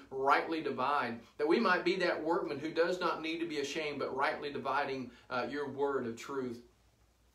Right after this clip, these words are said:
Dear God, help us to know that we can, uh, know your truth, uh, and, and that knowing your truth will set us, set us free. But Father, we pray that you will help us.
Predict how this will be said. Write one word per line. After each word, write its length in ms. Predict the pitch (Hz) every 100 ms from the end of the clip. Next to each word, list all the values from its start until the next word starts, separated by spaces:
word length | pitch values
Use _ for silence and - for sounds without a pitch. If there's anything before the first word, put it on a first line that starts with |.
| - -
Dear 160 | - 202
God, 180 | 208 175
help 240 | 202 208
us 120 | 196
to 80 | 190
know 200 | 175 175
that 160 | 180 147
we 140 | 170
can, 340 | 180 175 151 135 - -
uh, 240 | 143 139 147
know 500 | 151 170 190 170 - -
your 180 | 151 143
truth, 540 | 143 160 143 120 117 - _ _
uh, 220 | 131 120 113
and, 240 | 127 143 143
and 220 | 147 143
that 300 | 151 139 147
knowing 280 | 160 185 170
your 160 | 156
truth 400 | 151 - 175 147
will 140 | 135 143
set 300 | - 165 143
us, 300 | 131 - - _
set 260 | - 185
us 140 | - -
free. 440 | - 139 123 110 - _
But 100 | -
Father, 220 | 175 196
we 140 | 180 185
pray 300 | 180 185 180
that 200 | 160 151
you 80 | 170
will 320 | 160 143 143 -
help 280 | 170 180 180
us. 380 | 131 120 -